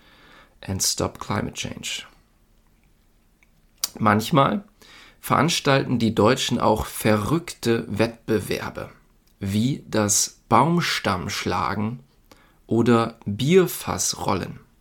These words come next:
Baumstammschlagen is like hitting tree trunks, uh, and, uh,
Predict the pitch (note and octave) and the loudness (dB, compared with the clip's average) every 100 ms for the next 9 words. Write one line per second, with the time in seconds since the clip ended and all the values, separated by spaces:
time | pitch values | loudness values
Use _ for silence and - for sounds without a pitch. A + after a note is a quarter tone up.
0 | _ _ _ _ _ - - - - _ | _ _ _ _ _ -20 -20 -20 -20 _
1 | _ - G#2+ C3+ - A#2+ A2+ A#2 - A2 | _ 0 2 2 2 2 2 0 2 4
2 | A2+ A2+ G#2+ G#2 G#2+ G2+ - - - _ | 4 2 -2 -2 0 0 -2 -6 -18 _
3 | - - _ - A#2 A#2+ A2 G#2+ - B2 | -20 -20 _ 0 2 4 2 0 4 4
4 | A#2+ G#2 F2+ C#3+ - - _ _ _ - | 4 0 -2 -2 -6 -10 _ _ _ -20
5 | - - - - - _ _ - F#3 - | -20 -20 -20 -20 -20 _ _ -14 -8 -8
6 | - - G2+ - - C3 | -8 -2 -2 -2 -6 -12